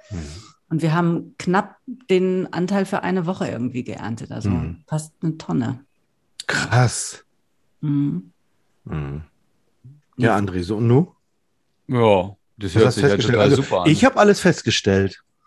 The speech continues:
Speaker 3: Ja, ich auch.
Speaker 1: Man darf den Leuten einfach nur Zeit geben, mal ein bisschen zu reden, ne?
Speaker 3: Ja, und na-, interessiert nachfragen, glaub ich.
Speaker 1: Genau, richtig, finde ich auch.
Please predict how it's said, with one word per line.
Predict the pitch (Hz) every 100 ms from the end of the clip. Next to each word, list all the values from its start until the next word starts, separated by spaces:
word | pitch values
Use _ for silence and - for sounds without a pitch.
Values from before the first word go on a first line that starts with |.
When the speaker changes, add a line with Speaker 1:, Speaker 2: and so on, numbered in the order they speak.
| _ _ _ - 208
Speaker 3:
Ja, | 107 98
ich | 101 -
auch. | 95 98 87 - - 95
Speaker 1:
Man | 131 127
darf | 120 123
den | 143
Leuten | 123 135
einfach | 120 127
nur | 135 131
Zeit | - 107 -
geben, | 127
mal | 123
ein | 123
bisschen | 123 127
zu | 131
reden, | 120 117 85
ne? | 90 123 _ _ _ _ _
Speaker 3:
Ja, | 107
und | 113
na-, | 110 107
interessiert | - 131 127 139 120
nachfragen, | 113 127 - 87 80
glaub | 82 80 85
ich. | 107
Speaker 1:
Genau, | 110 110
richtig, | 110 117 - 95
finde | 110 104
ich |
auch. | - 98 90